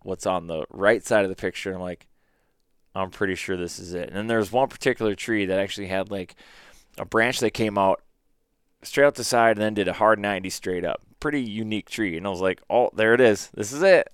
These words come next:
<laughs> This is the spot." So we hop out, and then, yeah, you could see the rolled holes, and we started, um, fishing 'em, and you could tell there was a,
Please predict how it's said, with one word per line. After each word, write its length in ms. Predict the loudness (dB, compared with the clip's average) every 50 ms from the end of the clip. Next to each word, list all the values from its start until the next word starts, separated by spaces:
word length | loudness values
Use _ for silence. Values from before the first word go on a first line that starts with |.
| _ -6
<laughs> 360 | -6 -6 -4 -4 -4 0 2
This 200 | 2 0 2 0
is 120 | -4 -4
the 100 | -4 -6
spot." 640 | -6 0 0 0 0 2 -2 -2 -2 -2 -8 -8 -12 -16 -18 -18 -16 -16 -16 -16 -16 -16 -16 -14 -10
So 220 | -4 2 2 4
we 160 | 6 6 4
hop 360 | 4 2 2 4 4 4 6
out, 380 | 6 8 8 8 8 6 4 _ _ -20 -20 -20 _ _ _ -2
and 180 | 0 0 2 2
then, 220 | 2 2 2 0
yeah, 160 | 0 0 2 2
you 140 | 0 -2
could 160 | -4 -8 -12 -8
see 180 | -4 -4 -2
the 140 | -2 -2 -2
rolled 260 | -2 -2 -2 -2 0
holes, 340 | 0 2 2 2 0 -4 -6
and 80 | -10 -10
we 60 | -10
started, 420 | -8 -6 -4 -4 -4 -4 -6 -10 -14 -20 _ _ _ _ _ -14
um, 380 | -12 -10 -10 -10 -12 -14 -18 _ _ _ _ _ _ _ _ _ _ _ _
fishing 380 | -6 2 2 2 2 2 -2 -4
'em, 120 | -4 -4
and 280 | -4 -4 -6 -6 -8 -10
you 80 | -10 -12
could 120 | -12 -8
tell 220 | -2 0 0 2
there 120 | 2 0 -4
was 160 | -4 -6 -8
a, 180 | -8 -10 -10